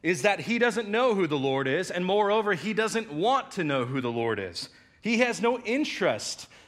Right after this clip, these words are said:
in the God of Moses. He doesn't want to acknowledge him. And so we see, man, that's not a surprise because Pharaoh was a king in Egypt, and Egypt was a nation that had hundreds of gods.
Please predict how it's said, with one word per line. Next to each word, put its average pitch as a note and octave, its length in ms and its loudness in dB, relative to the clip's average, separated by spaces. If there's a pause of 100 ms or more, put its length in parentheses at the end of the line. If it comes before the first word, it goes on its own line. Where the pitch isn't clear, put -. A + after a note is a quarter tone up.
(140)
in G3 200 2
the F3+ 60 2
God D#3+ 540 4
of D3+ 180 -2
Moses. D#3+ 680 0 (580)
He G3 140 -2
doesn't A3+ 300 2
want A#3+ 320 2
to G#3 160 -2
acknowledge F3+ 680 2
him. E2+ 300 -8 (880)
And C#3+ 120 -4
so G3 120 0
we G3 140 2
see, G#3+ 340 -2 (160)
man, G#3+ 240 -2 (640)
that's F#3+ 180 -4
not G#3+ 220 4
a F#3+ 80 0
surprise G3 580 0
because D#3+ 320 -4
Pharaoh G#3 460 2
was C#3+ 240 0
a - 20 -8
king F#3+ 520 0
in E3 240 -6
Egypt, B2+ 580 -4
and C#3+ 120 -4
Egypt F#3 460 0
was D#3 140 0
a D#3 60 -2
nation E3 280 -2
that F#3 140 0
had F3+ 160 2
hundreds F3 640 -2
of B2 100 -2
gods. G#2 400 -2